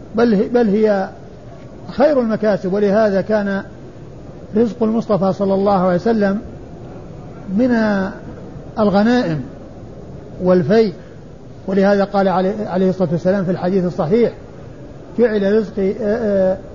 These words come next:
في أوله بعثت بالسيف بين يدي الساعة حتى يعبد الله وحده لا شريك له، وجعل رزقي تحت ظل رمحي"، وجعل رزقي تحت ظل رمحي، يعني في الجهاد في سبيل الله،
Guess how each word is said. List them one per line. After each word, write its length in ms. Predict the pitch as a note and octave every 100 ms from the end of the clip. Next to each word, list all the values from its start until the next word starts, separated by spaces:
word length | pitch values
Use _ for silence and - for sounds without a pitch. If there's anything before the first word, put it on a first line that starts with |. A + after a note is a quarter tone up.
| - G3
في 100 | G3+
أوله 580 | A3+ A3 G3 F3 F#3 F#3
بعثت 320 | G3 A3 -
بالسيف 440 | G3 F3+ A3 G#3+ F#3+
بين 220 | G#3+ G#3+
يدي 320 | G#3 F#3+ F#3+
الساعة 420 | F3+ A#3 B3 C4 C4 - - -
حتى 260 | B3 - A3+
يعبد 280 | F#3+ G#3
الله 280 | G#3+ G#3 F#3+
وحده 300 | G3 F#3 G3
لا 120 | G3
شريك 320 | F#3 G3 B3 B3+
له، 180 | B3+
وجعل 520 | G#3+ G#3 B3+ A#3 A#3+ C4+
رزقي 360 | A3+ G#3+ A3 C4 - - - -
تحت 200 | F#3+ B3
ظل 280 | B3 B3+ B3+
رمحي"، 340 | C#4+ D#3+ F3 - - - - - - - -
وجعل 440 | F#3+ A3+ G#3+ A3
رزقي 300 | C4+ C4+ C4+
تحت 200 | C4+ -
ظل 260 | C#4 C4+ C4
رمحي، 360 | D4 C4 A#3+ C#4+
يعني 200 | C#4 C4+
في 80 |
الجهاد 300 | C#4+ C#4 B3+
في 120 | G3+ G#3+
سبيل 260 | G#3 G3
الله، 180 | F3+